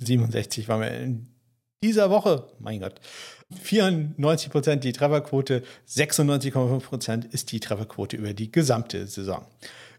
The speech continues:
Wir hatten neunundneunzig Touchbacks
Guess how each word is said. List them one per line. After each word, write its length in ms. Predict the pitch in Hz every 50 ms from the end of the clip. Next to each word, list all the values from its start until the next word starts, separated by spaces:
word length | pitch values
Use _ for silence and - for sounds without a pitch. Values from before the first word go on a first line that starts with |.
| _ -
Wir 400 | 127 143 208 262 277 262 - - -
hatten 640 | - - - 214 214 - 214 214 214 214 214 214 208 - _ _ _ _ _ _ _ _ _ _ _ _ -
neunundneunzig 580 | 143 170 214 254 247 226 220 220 - 196 185
Touchbacks 600 | - 190 208 202 - 147 143 - - - - -